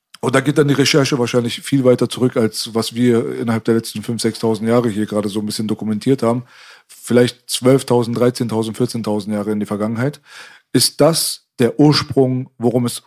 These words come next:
ur-, eigentlich geht, wenn wir über diese Übermenschen sprechen, ist eine Gott-Mensch-Mischung, eine genetische Gott-Mensch-Mischung?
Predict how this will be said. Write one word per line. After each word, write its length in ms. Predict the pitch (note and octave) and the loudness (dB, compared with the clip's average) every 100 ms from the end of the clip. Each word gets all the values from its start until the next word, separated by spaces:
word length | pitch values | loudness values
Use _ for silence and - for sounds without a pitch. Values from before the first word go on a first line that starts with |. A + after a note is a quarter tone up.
| - | 2
ur-, 220 | D3+ - | 4 4
eigentlich 400 | B2+ D#3 D3 C#3+ | 2 4 2 2
geht, 220 | C#3 C3 | 2 2
wenn 100 | B2+ | 0
wir 100 | B2+ | -2
über 220 | C#3+ A#2 | -2 -2
diese 280 | A#2 A2 A#2 _ | -2 -2 -4 _
Übermenschen 560 | C#3 C#3 A#2+ A#2 - G#2 | 0 2 2 -2 -6 -8
sprechen, 520 | - A2+ - C3 D3 | -4 -4 -2 -6 -8
ist 300 | - G#2 - _ _ _ _ | -8 -8 -8 _ _ _ _
eine 480 | A2+ A2 G#2+ G2+ G2+ - | -4 -2 0 -2 -4 0
Gott-Mensch-Mischung, 1040 | C3 B2+ B2+ C#3 D3 - G2+ F#2 F2 D#3 - | 0 0 0 0 -2 -4 -6 -4 -6 -10 -12
eine 160 | - G2 | -8 -4
genetische 480 | A2+ C3+ C#3 B2+ A#2+ | 2 4 4 2 2
Gott-Mensch-Mischung? 840 | A#2 - A#2 A#2+ - F2 C#2 C#2+ | 0 0 -2 -4 -6 -8 -10 -16